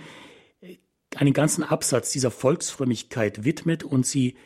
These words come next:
hörbar hochschätzt. Ich darf daraus mal kurz vorlesen. Papst Franziskus sagt, in der Volksfrömmigkeit kann man die Weise erfassen, in der der empfangene Glaube in einer Kultur Gestalt angenommen hat und ständig weitergegeben wird.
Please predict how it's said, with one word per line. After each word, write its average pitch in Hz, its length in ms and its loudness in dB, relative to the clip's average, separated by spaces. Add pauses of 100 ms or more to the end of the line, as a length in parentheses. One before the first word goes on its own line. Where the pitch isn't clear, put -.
(600)
hörbar 139 400 2
hochschätzt. - 600 -2
Ich 120 100 -16
darf 120 220 -2
daraus 117 260 -4
mal 107 200 4 (420)
kurz - 240 0
vorlesen. 165 640 4 (680)
Papst 135 200 0
Franziskus 147 460 2
sagt, 135 300 2
in 131 80 0
der 123 100 4
Volksfrömmigkeit 110 1000 0
kann 117 160 2
man 113 240 2
die 160 180 2
Weise 151 320 2
erfassen, 123 560 2 (680)
in 131 240 2
der 147 160 4
der 156 140 2
empfangene 127 500 2
Glaube 107 720 2 (280)
in 135 260 2
einer 123 260 2
Kultur 147 520 2
Gestalt 113 520 2
angenommen 139 540 4 (340)
hat - 320 -2
und 131 160 2
ständig 147 500 2
weitergegeben 98 800 0
wird. - 280 -6